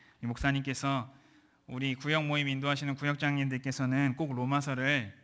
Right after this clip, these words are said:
이렇게 한번 읽어주십사, 숙제 아닌 숙제를 드렸었는데, 혹시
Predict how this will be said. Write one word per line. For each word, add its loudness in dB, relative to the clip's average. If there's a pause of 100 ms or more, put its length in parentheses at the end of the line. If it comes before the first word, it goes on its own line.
(200)
이렇게 -8
한번 -2 (460)
읽어주십사, 0
숙제 -6
아닌 2
숙제를 0
드렸었는데, -2
혹시 -4